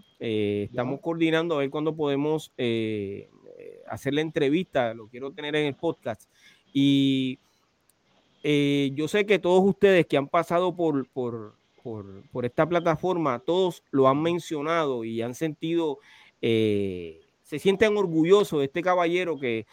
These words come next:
Speaker 1: a través de ese grupo comenzó a hacer en Chile rap en español. Ok, de esta, eh, de la nueva generación, pues, básicamente, eh, tenemos a Gipro,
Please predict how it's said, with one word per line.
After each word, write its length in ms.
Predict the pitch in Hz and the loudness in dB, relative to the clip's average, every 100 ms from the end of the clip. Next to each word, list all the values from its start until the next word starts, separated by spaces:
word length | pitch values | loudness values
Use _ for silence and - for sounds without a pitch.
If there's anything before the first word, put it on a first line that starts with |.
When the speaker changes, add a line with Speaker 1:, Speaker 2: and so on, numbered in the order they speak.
| - - | -20 0
Speaker 1:
a 120 | 131 | 2
través 340 | 127 120 123 147 | 2 2 2 2
de 80 | |
ese 220 | 170 175 160 | 0 4 2
grupo 460 | 180 180 151 127 - | 2 0 0 0 -2
comenzó 580 | 131 123 110 - 160 | -6 -4 -10 -8 -2
a 60 | 165 | -2
hacer 340 | 156 175 180 - | -2 -2 -2 -2
en 180 | 139 127 | -4 -4
Chile 480 | - 185 175 139 110 | -6 -6 -4 -6 -6
rap 340 | 143 151 165 - | 0 2 2 -2
en 180 | 139 | -6
español. 640 | 123 110 110 104 117 127 107 _ _ _ _ | -6 -8 -10 -8 -6 -6 -8 _ _ _ _
Ok, 160 | 135 147 120 - - - | -8 -4 -6 -8 -20 -6
de 220 | 131 147 | 2 2
esta, 680 | 143 214 208 202 190 180 175 - | 2 4 6 6 6 4 0 -2
eh, 260 | 147 135 | 0 0
de 120 | 131 143 | 0 -4
la 100 | 139 | -2
nueva 260 | 156 190 | -2 -2
generación, 580 | 208 202 196 165 170 180 | -2 -2 -2 -4 -8 -12
pues, 300 | - 185 131 - - | -6 -2 -2 -4 -20
básicamente, 1000 | - 127 165 170 175 160 160 196 180 147 - _ - | -4 -4 -2 0 2 0 -4 -2 0 0 -4 _ -6
eh, 380 | 127 123 120 117 | -2 0 -2 -2
tenemos 360 | 131 120 139 180 | -4 -4 -2 2
a 80 | 185 | 2
Gipro, 420 | 165 147 165 202 | 4 0 0 -4